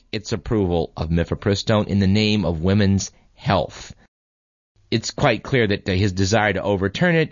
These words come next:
is based on religious grounds rather than scientific merit. This, I'm sorry to say,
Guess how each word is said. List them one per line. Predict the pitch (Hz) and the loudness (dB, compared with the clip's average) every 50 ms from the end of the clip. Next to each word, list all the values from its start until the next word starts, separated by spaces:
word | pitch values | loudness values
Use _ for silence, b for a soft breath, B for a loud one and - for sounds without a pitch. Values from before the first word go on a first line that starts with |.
| - - _ - | -8 -18 _ -8
is | - 95 87 | -8 -8 -4
based | - 95 90 92 - - | 0 0 0 0 0 0
on | 87 87 85 | -2 0 0
religious | 85 92 117 127 113 123 - - | 2 2 2 2 2 0 0 0
grounds | - 107 101 98 95 92 92 - - - _ | 0 0 0 2 2 0 -2 -2 -6 -10 _
rather | 90 90 85 87 90 87 | -4 -2 0 0 0 0
than | 78 90 87 | 0 0 -2
scientific | 82 - - 87 87 85 - - 92 78 - 82 - | -2 -2 -2 0 0 0 0 -2 -2 -2 -2 -4 -2
merit. | 85 87 85 78 73 65 71 - - | 0 0 2 2 0 -2 -4 -8 -8
This, | - 92 107 104 - - | -2 -2 -2 0 0 -2
I'm | 95 95 | -2 -2
sorry | 85 - - 131 139 139 135 123 | -2 0 0 2 2 2 0 0
to | 117 | -2
say, | - - - 110 104 104 98 98 101 98 | -4 -2 0 0 2 2 2 2 0 -2